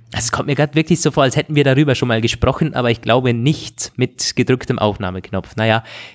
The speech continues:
es war damals in Paris so, ähm,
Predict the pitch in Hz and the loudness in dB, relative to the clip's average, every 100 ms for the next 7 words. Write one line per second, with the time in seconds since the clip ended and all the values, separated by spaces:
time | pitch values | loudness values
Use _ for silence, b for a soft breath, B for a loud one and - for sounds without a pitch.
0 | B 117 120 120 120 120 117 117 113 120 | B -2 0 2 2 2 0 -2 2 4
1 | 175 - - 95 135 151 - _ _ _ | 4 2 2 2 2 0 -10 _ _ _
2 | _ _ - - _ - 120 120 120 123 | _ _ -20 -20 _ 0 0 2 -2 -2
3 | 123 | -4